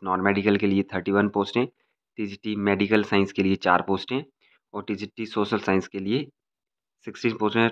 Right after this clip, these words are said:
टोटल इसमें जो है वो नब्बे पोस्टें हैं। बात कर लेते हैं क्वालिफिकेशन के लिए, तो इसमें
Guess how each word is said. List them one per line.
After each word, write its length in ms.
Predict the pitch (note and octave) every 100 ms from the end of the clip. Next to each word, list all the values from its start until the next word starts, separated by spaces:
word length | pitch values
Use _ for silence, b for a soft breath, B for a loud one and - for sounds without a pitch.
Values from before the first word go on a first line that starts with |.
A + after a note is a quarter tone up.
| A2
टोटल 300 | G#2 A2+ G2
इसमें 320 | - A2 E3+ _ _ _ _ _ G2+
जो 160 | G#2
है 60 | G#2+
वो 240 | G#2+ - A#2
नब्बे 280 | G#2+ G#2 A#2
पोस्टें 340 | A2 A2 A#2+
हैं। 120 | D3 - _ _ _ _ _ _ _ _ _ _ _ _ _ _ _ _ _ _ _ _
बात 180 | G#2 G2+
कर 120 | -
लेते 240 | A#2+ A2+ A#2+
हैं 100 | A#2
क्वालिफिकेशन 520 | G#2 G2+ - B2+ A#2
के 120 | A#2
लिए, 220 | A2+ B2
तो 220 | C3+ B2 A2+
इसमें 480 | G2+ A2+ A#2 A#2